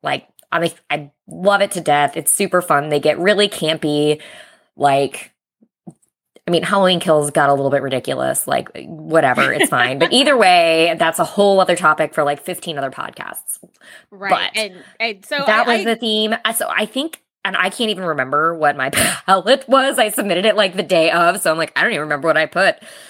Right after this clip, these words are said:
Speaker 1: But I know I put, I think, Halloween or Mando as my top because those were the themes that I was most excited about.
Speaker 2: I,
Speaker 1: I
Speaker 2: you
Speaker 1: do
Speaker 2: know,
Speaker 1: think
Speaker 2: if
Speaker 1: Godzilla's gonna sweep it, though. Godzilla's
Speaker 2: I, I
Speaker 1: gonna
Speaker 2: do think Godzilla's
Speaker 1: absolutely
Speaker 2: gonna
Speaker 1: crush it this
Speaker 2: sweep,
Speaker 1: year.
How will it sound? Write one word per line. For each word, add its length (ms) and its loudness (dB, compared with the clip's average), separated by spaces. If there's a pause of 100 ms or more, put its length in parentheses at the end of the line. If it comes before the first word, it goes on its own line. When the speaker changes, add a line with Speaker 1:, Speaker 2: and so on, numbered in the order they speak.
(140)
Speaker 1:
But 120 2
I 160 4
know 340 2
I 140 2
put, 400 -2
I 80 -4
think, 260 -6 (400)
Halloween 600 0
or 420 2
Mando 600 2
as 280 -2
my 160 -2
top 440 0
because 400 -6
those 260 -4
were 40 -12
the 80 -12
themes 320 -12
that 160 -4
I 80 -10
was 160 -12
most 240 -16
excited 380 -8
about. 300 -8 (360)
Speaker 2:
I, 300 -2
Speaker 1:
I 80 0
Speaker 2:
you 60 -2
Speaker 1:
do 80 2
Speaker 2:
know, 40 4
Speaker 1:
think 220 -2
Speaker 2:
if 40 4
Speaker 1:
Godzilla's 360 -2
gonna 160 -4
sweep 260 -6
it, 120 -6
though. 300 -4
Godzilla's 400 0
Speaker 2:
I, 100 0
I 40 0
Speaker 1:
gonna 140 -8
Speaker 2:
do 40 -2
think 220 -4
Godzilla's 80 0
Speaker 1:
absolutely 360 0
Speaker 2:
gonna 80 -2
Speaker 1:
crush 160 -2
it 40 -6
this 120 -4
Speaker 2:
sweep, 100 -2
Speaker 1:
year. 300 -4